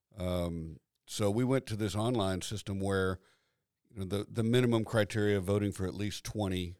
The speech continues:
means people have to at least make an effort, be thoughtful about it, and it's a lot harder to, to stuff the box. So I think I'm still gonna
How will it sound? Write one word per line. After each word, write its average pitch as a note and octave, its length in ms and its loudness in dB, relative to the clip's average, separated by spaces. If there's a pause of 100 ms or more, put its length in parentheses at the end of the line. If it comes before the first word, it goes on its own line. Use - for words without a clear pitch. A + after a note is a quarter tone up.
(360)
means G2 260 -6
people G2 280 -4
have G#2 220 0
to G#2+ 80 -4
at E2 80 -4
least A2 180 -6
make G#2 200 -2
an F#2 80 -4
effort, F#2 340 -4
be G2 100 -6
thoughtful G2 460 -2
about F2+ 300 0
it, F2 200 -2
and F2+ 160 -4
it's F2 160 -10
a G2 40 -6
lot F2+ 200 0
harder F2 300 -4
to, E2+ 240 -8 (540)
to G#2 100 -8
stuff - 300 -2
the F2+ 80 -8
box. F2 440 -2
So F2+ 220 -4
I F#2+ 100 -2
think G#2+ 260 -4 (880)
I'm A2 120 -4
still D3 240 4
gonna A2 340 4